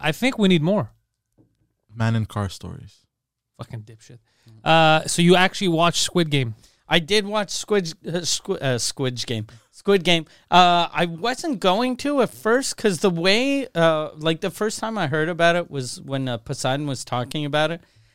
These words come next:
Speaker 3: and, uh, nothing about it seemed good, but it, I liked it. It's, it's, uh,
Speaker 1: He
Speaker 3: it's
Speaker 1: just
Speaker 3: Hunger
Speaker 1: didn't describe
Speaker 3: Games.
Speaker 1: it properly.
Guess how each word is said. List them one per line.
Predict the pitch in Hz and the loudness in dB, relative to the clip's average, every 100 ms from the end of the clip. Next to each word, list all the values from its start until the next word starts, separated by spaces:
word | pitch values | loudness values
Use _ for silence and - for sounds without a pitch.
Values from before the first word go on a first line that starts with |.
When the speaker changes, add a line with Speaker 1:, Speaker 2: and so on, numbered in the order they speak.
| _ - | _ -2
Speaker 3:
and, | 165 180 180 | -2 -2 -8
uh, | 113 _ _ _ 73 _ 67 _ _ | -18 _ _ _ _ _ _ _ _
nothing | 165 214 233 285 254 | -4 0 0 -2 -4
about | 185 170 175 | 0 2 2
it | 165 - | 0 -2
seemed | - - 156 151 143 127 - _ _ | -10 -6 -4 -2 -4 -8 -14 _ _
good, | - 135 98 - - _ _ _ _ | -4 -4 -6 -12 -20 _ _ _ _
but | 165 165 | 0 0
it, | - | 2
I | 160 | 0
liked | 180 156 127 | 0 -4 -6
it. | 117 - _ _ _ _ | -12 -14 _ _ _ _
It's, | 202 226 | -2 -2
it's, | 233 220 - - | -2 -4 0 2
uh, | 202 196 196 | 2 2 -2
Speaker 1:
He | 196 | -2
Speaker 3:
it's | 208 | -2
Speaker 1:
just | 226 | -2
Speaker 3:
Hunger | 226 208 | 0 -2
Speaker 1:
didn't | 170 | -2
describe | - 180 151 | 2 2 2
Speaker 3:
Games. | 131 | -2
Speaker 1:
it | |
properly. | 120 117 113 | -4 -4 -12